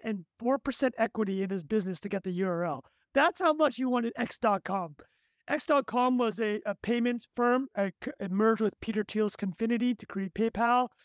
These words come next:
T L D R, uh, Elon eventually was kind of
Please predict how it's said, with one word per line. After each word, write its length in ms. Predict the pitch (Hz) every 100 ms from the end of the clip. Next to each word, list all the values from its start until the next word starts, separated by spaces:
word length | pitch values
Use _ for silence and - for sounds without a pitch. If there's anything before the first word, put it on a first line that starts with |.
| _ _ _
T 140 | - 262
L 120 | 233
D 180 | 220 233
R, 420 | 285 285 294 269 _ _ _ 240
uh, 480 | 226 220 208 208 - _ _ 202 214 _ _ _ 202 _
Elon 440 | 240 254 247 247 247
eventually 360 | 208 214 208 226
was 180 | 202 165 _ _ _ -
kind 140 | 220
of 80 | 214